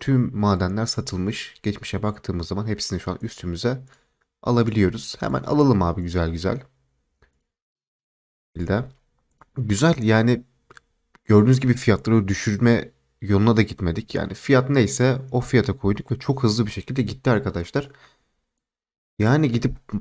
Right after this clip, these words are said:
pot harcayıp darlanıp bir şeyler, ha bir de çıkmama ihtimali de var biliyorsunuz normal farm atarken, yaratık kese-, keserek farm atarken. Burada öyle bir dert yok, bir sabitlik var. Yani hoşuma gitti açıkçası.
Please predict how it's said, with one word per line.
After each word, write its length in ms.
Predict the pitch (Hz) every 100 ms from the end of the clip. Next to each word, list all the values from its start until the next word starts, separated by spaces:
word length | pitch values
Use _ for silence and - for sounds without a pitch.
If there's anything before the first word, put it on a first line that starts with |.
| -
pot 220 | 117 -
harcayıp 460 | 123 131 123 127 107
darlanıp 580 | 104 113 120 131 -
bir 40 | 101
şeyler, 360 | - 113 120
ha 180 | 113 110
bir 100 | 101
de 120 | 104
çıkmama 360 | - - 110 110
ihtimali 400 | 104 - 107 110
de 60 | 110
var 200 | 87 90
biliyorsunuz 380 | 87 - 87
normal 300 | 90 85 87
farm 280 | 85 87 85
atarken, 500 | 85 82 - 87 101 _ 98
yaratık 400 | 90 87 - -
kese-, 280 | 87 - -
keserek 400 | 95 90 90 -
farm 240 | 87 85
atarken. 460 | 80 85 85 139 135 _ _ _ _ _ -
Burada 160 | 139 160
öyle 140 | 170
bir 80 | 165
dert 260 | 175 -
yok, 180 | 143 131
bir 60 | 120
sabitlik 720 | - 123 127 135 139 - 110
var. 360 | 131 139 - _ _ _ _ _ _ _ _ _ _ -
Yani 480 | 104 123 147 156 - - _ _
hoşuma 340 | 104 - 151 165
gitti 340 | 107 - 170
açıkçası. 640 | 143 - - - - 170